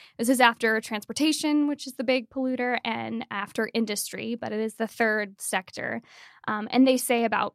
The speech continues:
ten percent of those emissions actually come directly from space and water heating, which use the most, uh,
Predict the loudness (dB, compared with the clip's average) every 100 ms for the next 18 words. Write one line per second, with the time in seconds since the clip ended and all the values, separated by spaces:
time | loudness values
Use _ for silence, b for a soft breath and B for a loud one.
0 | -4 2 4 6 4 2 -2 -2 -6 -4
1 | -4 -4 -4 -4 -6 -4 -4 -4 -4 -4
2 | -2 -4 -4 -6 -6 -6 -6 -6 -6 -8
3 | -8 -2 0 0 -4 -6 -4 -4 -4 -8
4 | -10 -12 -12 -10 -6 -6 -6 -8 -8 -8
5 | -10 -10 -8 -8 -6 -8 -8 -12 -14